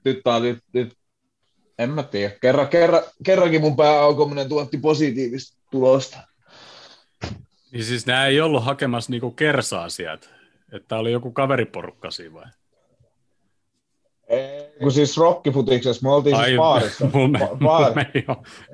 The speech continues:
Speaker 1: Joo, ei, kun se muuttui tuossa Rockifutikseen, tuossa oltiin siis Kotkassa, Kotkassa oltiin Rockifutikseen S M-kisoissa.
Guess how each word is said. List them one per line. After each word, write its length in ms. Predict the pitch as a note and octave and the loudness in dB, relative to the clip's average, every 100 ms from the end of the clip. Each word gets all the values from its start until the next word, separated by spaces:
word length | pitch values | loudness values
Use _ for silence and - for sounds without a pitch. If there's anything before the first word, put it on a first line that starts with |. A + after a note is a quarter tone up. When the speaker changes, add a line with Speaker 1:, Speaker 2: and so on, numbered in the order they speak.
| B2+ | -4
Speaker 1:
Joo, 280 | C3 D3 D3 | 2 4 6
ei, 240 | D3 D3+ C#3+ | 6 4 2
kun 80 | D3 | 0
se 100 | D3+ | -2
muuttui 400 | E3 E3+ - B2 | -2 -4 -6 -6
tuossa 240 | B2+ C3+ | -4 -2
Rockifutikseen, 880 | C#3 C#3 - A#2 G#2+ G#2+ - G#2 G2 | -2 -2 -6 -14 -10 -10 -6 -6 -6
tuossa 240 | G2+ G2+ - _ | -8 -10 -16 _
oltiin 400 | D#2+ G#2+ A2 G#2+ G2+ | -4 -2 0 0 -2
siis 200 | A#2 A2+ - | -6 -6 -6
Kotkassa, 540 | - C3 C3 A2 - G2 - | 0 0 2 -2 0 -4 -2
Kotkassa 460 | - C#3+ - G#2+ F2+ | -2 -2 0 -2 0
oltiin 280 | G#2 A2 A2 | 2 2 2
Rockifutikseen 760 | A#2 - G2 G2 G2 F#2 G2+ | 0 -2 -12 -8 -6 -4 -4
S 100 | - | -4
M-kisoissa. 520 | G2+ A2 G#2 G2+ - | -6 -4 -2 -2 -2